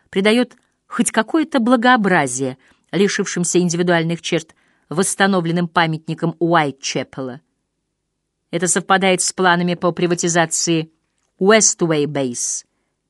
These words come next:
и строительства в этом квартале фешенебельного торгового центра. Разве не может северный Кенсингтон ожидать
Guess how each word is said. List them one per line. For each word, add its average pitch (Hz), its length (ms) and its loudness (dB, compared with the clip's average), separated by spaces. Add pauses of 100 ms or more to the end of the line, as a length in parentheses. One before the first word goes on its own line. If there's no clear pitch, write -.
(100)
и 156 60 -4
строительства 180 880 0 (260)
в 165 80 -2
этом 180 220 -2
квартале 165 460 0
фешенебельного 196 760 0
торгового 180 520 0
центра. - 600 -6 (800)
Разве 175 320 2
не 214 100 4
может 330 280 2
северный 165 520 2
Кенсингтон 156 720 -4
ожидать 147 480 -6